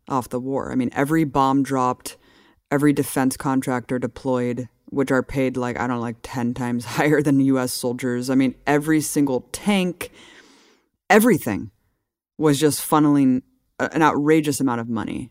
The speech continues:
to the military-industrial complex. And those people really were the big winners. Because if you look at other corporations, I mean, we didn't get the mineral wealth, right? We never had a stable puppet regime, and the Taliban kept bombarding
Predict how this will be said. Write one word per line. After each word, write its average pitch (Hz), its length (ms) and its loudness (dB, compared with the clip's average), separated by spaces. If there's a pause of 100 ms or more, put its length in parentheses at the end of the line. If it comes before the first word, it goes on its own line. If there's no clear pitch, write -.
(360)
to - 80 -12
the 139 80 -8
military-industrial 120 760 -6
complex. 117 500 -8
And 151 100 0
those 165 180 2
people 143 300 -2
really 127 320 -2
were 123 300 -4
the 120 80 -6
big 117 420 -6
winners. 120 440 -4
Because 143 300 0
if 151 120 0
you 147 100 2
look 156 220 2
at 127 240 0 (260)
other 180 220 6
corporations, 131 680 0
I 143 40 2
mean, 139 160 6
we 139 100 4
didn't 139 300 2
get 143 160 -2
the 143 60 2
mineral 123 400 0
wealth, 117 420 -2
right? 127 260 0 (580)
We 139 100 2
never 143 260 4
had 143 240 4
a 139 40 2
stable 135 440 0
puppet 139 340 -4
regime, 120 480 -4
and 127 140 -2
the 120 40 -6
Taliban 135 600 0
kept - 240 -6
bombarding 123 720 0